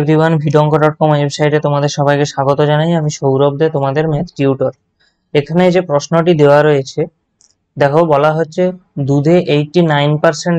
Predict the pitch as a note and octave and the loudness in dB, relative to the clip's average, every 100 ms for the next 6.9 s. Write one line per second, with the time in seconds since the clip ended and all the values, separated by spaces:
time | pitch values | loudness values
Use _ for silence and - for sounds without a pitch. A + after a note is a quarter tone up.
0 | D3 C#3 D3 C#3+ C3+ - D#3+ _ _ _ | 0 2 2 0 -8 -8 -10 _ _ _
1 | - C3+ D3 F3+ F#3 F#3 E3+ D3+ D3+ F3 | -4 0 2 2 0 0 2 2 2 2
2 | F3 E3 F3 F3+ F3+ C#3+ C#3 D3+ E3+ F3 | 2 0 2 2 2 0 -2 0 0 2
3 | F3+ - F3+ D#3 D3 C#3+ C#3 F#3 F3+ D3+ | 2 0 0 2 2 0 -2 -4 -4 -2
4 | D#3 E3 D3+ E3 D#3+ C#3 C#3 D#3 D#3+ E3 | 0 2 2 2 2 0 0 -2 -2 0
5 | F3 D#3+ E3+ E3 F#3+ C#3 C#3 F3+ D#3+ D#3 | 0 0 -2 -2 -2 0 0 2 2 2
6 | D3+ D#3 D#3 F#3 C#3+ C3+ A#2+ A2+ - | 0 0 2 0 2 -2 -2 -8 -12